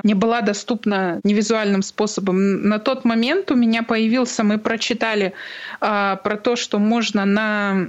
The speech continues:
сенсорных устройствах различных, да, есть вот голосовые программы, вот эти озвучивающие, и они, даже их не нужно ставить, то есть они уже сразу установлены, и платить за них тоже уже не надо.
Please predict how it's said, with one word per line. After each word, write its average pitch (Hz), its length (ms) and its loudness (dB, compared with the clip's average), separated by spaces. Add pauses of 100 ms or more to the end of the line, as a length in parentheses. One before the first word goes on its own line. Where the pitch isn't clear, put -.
сенсорных 226 640 0
устройствах 269 880 -2
различных, 214 760 0
да, 220 180 0 (140)
есть 233 320 -2
вот 190 240 -2
голосовые 202 680 -2
программы, 233 600 0
вот 233 220 -2
эти 214 160 -4
озвучивающие, 202 1200 0
и 214 120 0
они, 302 520 2
даже 240 400 0
их 214 180 -2
не 226 80 4
нужно 226 320 2
ставить, 320 460 -2
то - 80 0
есть 247 180 -2
они 240 160 2
уже 226 180 0
сразу 220 340 0
установлены, 214 920 2
и 233 40 2
платить 233 440 0
за 185 100 2
них 165 200 0
тоже 170 260 0
уже 175 240 2
не 185 100 4
надо. 170 380 0